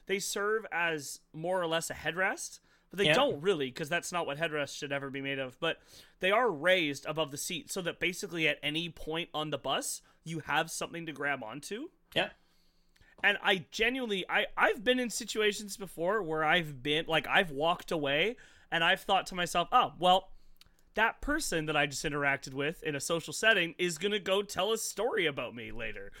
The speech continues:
Speaker 1: because I was <laughs> creepy by accident." It's happened before. I can't think of any really specific examples,
Speaker 2: Yeah.
Speaker 1: but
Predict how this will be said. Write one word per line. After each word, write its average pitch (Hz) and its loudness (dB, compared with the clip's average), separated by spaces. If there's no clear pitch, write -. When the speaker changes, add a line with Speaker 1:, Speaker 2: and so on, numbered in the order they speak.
Speaker 1:
because 170 -2
I 160 4
was 208 -2
<laughs> - -12
creepy 151 -6
by 214 4
accident." 175 4
It's 233 -2
happened 233 2
before. 139 -8
I 151 0
can't 269 -6
think 240 -10
of 226 -6
any 185 -2
really 131 -6
specific 220 -10
examples, 240 -6
Speaker 2:
Yeah. 113 6
Speaker 1:
but - -10